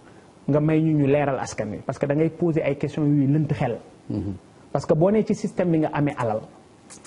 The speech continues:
Speaker 1: mën naa jaxase xelu nit ñi. Dama lay delloo ci li ma waxoon. Ne la musuma ànd ak nguur.
Speaker 2: Mais c'est bon.
Speaker 1: Musuma liggéey ak
Speaker 2: Leerul,
Speaker 1: nguur.
Speaker 2: leer na itam.
Speaker 1: Non, leerul.
Speaker 2: Non, je vous en prie, leer na.
Speaker 1: Musuma féetee ak nguur.
Speaker 2: Leer na, Bougane.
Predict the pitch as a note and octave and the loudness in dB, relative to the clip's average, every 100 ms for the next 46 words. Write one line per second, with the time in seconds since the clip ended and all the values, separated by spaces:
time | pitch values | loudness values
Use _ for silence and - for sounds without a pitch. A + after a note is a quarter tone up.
0 | - - - - - - E3+ F3 E3 D#3 | -20 -20 -20 -20 -20 0 2 2 2 0
1 | C#3+ E3+ - - C3+ C#3 C3 B2 - G#2+ | 2 0 -2 -4 -2 0 0 -2 -6 -12
2 | - - - - - - - C3+ D#3 E3+ | -14 -20 -20 -20 -20 -20 -4 0 2 2
3 | D3 C3 D#3+ D3 C#3+ D3+ D#3 D3+ C#3+ A#2 | 4 4 4 4 2 2 2 4 2 -2
4 | F2+ - - - - - - D3+ D#3 D#3 | -4 -12 -20 -20 -20 -20 -4 2 4 4
5 | F3 F#3+ F3 F3+ E3+ D3 C#3+ C3+ C3 F#3+ | 2 0 0 0 0 2 2 4 2 0
6 | - A2 G#2 G2+ A#2 E3 - - E3 A3 | -2 -4 -2 -2 -4 -6 -14 0 0 2
7 | F#3 F3 F3 E3+ E3 C#3+ C#3+ C#3 C#3+ D3+ | 2 4 4 4 4 4 4 4 4 4
8 | C3 G#2+ G#2+ F#2 - E3+ G3+ G#3 B3 F4 | 0 0 -6 -4 0 2 4 4 4 2
9 | - C3 C3+ C3 C#3 C#3+ B2 C3 C3 A3 | 0 0 0 0 0 0 2 2 4 4
10 | A#3+ A#3+ A#3 B3 A#3 A3+ E3+ E3+ E3 E3+ | 4 4 4 2 4 4 4 4 4 6
11 | G3+ G#3 F#3+ D#3+ C3 C3 G#2 | 4 4 2 2 0 0 -2